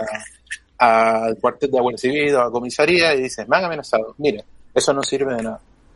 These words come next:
Absolutamente de nada. Eh, necesitas peritar las pruebas. ¿Por qué no sirve de nada?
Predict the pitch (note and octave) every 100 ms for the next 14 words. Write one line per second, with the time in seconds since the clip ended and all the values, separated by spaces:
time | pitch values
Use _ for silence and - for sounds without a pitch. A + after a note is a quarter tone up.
0 | _ - - B2+ C#3 C3+ B2+ B2 A2 G#2+
1 | G#2 - - _ - - - - - -
2 | - - - B2+ A#2+ B2 B2 B2 A2+ A#2
3 | E3 - C#3+ C3 C#3+ C#3+ - C#3 A#2 -
4 | - - - - - - - - B2+ A#2+
5 | F#3+ G#3 G3+ - F3 E3+ C#3 A2 A2